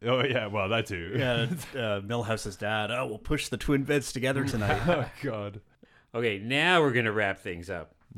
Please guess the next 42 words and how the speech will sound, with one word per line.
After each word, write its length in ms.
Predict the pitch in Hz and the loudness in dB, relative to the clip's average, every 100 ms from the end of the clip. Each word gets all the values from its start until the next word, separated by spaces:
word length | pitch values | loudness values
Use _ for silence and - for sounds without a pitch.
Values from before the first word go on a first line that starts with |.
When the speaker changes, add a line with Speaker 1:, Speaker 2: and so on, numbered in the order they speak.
| 87 | -6
Speaker 1:
Good. 240 | 95 87 | -4 0
Now 120 | 110 | 2
that 120 | 123 131 | 4 6
Andrew 320 | 135 131 127 | 8 8 8
has 220 | 120 110 | 6 4
said 200 | - 117 | 0 0
his 140 | 110 101 | 0 -2
piece, 360 | 113 92 90 - - | -6 -6 -8 -12 -8
it's 120 | 208 208 | 2 4
okay. 520 | 240 202 202 170 196 | 6 6 6 2 0
Speaker 3:
<laughs> 40 | |
Speaker 1:
He 80 | 143 | 2
mentioned 400 | 143 165 170 175 | 4 4 4 0
Strike 300 | - 160 151 | 4 4 4
Commando, 440 | 151 135 131 131 131 | 4 6 8 8 6
so 140 | 135 | 4
we're 120 | 127 | 4
good. 300 | 123 117 110 - - - - | 6 4 4 -2 -20 -20 -6
Speaker 2:
I 60 | 123 | 0
did 160 | 135 143 | 2 2
a 60 | |
Simpsons 540 | 143 - 135 - 135 - | 2 2 0 2 0 0
quote. 340 | - 120 117 | -2 0 0
Speaker 1:
Yeah, 200 | 113 127 | 4 4
yeah, 260 | 120 120 107 | 6 4 2
we, 200 | 110 113 | 0 0
we 120 | 110 | 0
got 140 | 107 110 | 0 0
our 80 | 107 | 0
quota. 340 | 107 101 98 - - | 0 0 -2 -8 -10
Speaker 3:
As 160 | 113 98 | -10 -8
the 80 | |
gods 600 | 95 110 120 127 123 127 - | -4 0 0 0 -2 -6 -10
would 180 | 123 120 | 2 2
have 220 | - 95 90 | 4 2 0
it. 160 | 110 113 - | -2 -4 -2
Speaker 1:
<laughs> 140 | - 139 - - - | -2 -4 -10 -20 -10
Speaker 3:
So 180 | 139 131 | -4 2
thanks 240 | 165 165 | 4 4
for 100 | 175 | 2
listening, 420 | 175 185 165 165 | 4 4 4 0
everybody. 760 | 165 165 160 156 147 160 185 | 0 0 0 2 2 2 -2